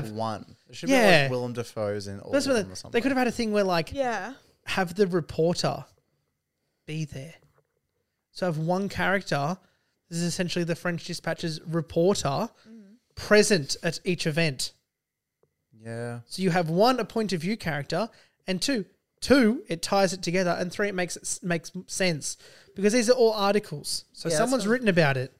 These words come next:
Speaker 2: That's a good idea.
Speaker 3: I think, yeah, that's what it's really lacking. That
Speaker 1: It's like,
Speaker 3: one,
Speaker 1: these are articles,
Speaker 3: the,
Speaker 1: but who
Speaker 3: the
Speaker 1: was
Speaker 3: character
Speaker 1: there?
Speaker 3: taking you through the story.
Speaker 1: Yeah.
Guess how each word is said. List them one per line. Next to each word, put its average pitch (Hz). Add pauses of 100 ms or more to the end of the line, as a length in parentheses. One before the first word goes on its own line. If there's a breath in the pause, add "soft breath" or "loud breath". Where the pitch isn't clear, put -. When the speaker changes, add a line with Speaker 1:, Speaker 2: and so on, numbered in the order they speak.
Speaker 2:
That's 151
a 185
good 175
idea. 151 (420)
Speaker 3:
I 330
think, 523 (120)
yeah, 349
that's 359
what 466
it's -
really 349
lacking. 214
That 220
Speaker 1:
It's 226 (260)
like, 226
Speaker 3:
one, 254
Speaker 1:
these 269
are 254
articles, 226
Speaker 3:
the, 196
Speaker 1:
but 214
who 208
Speaker 3:
the 254
Speaker 1:
was 240
Speaker 3:
character 262
Speaker 1:
there? 311
Speaker 3:
taking 269
you 269
through 247
the 226
story. 254
Speaker 1:
Yeah. 185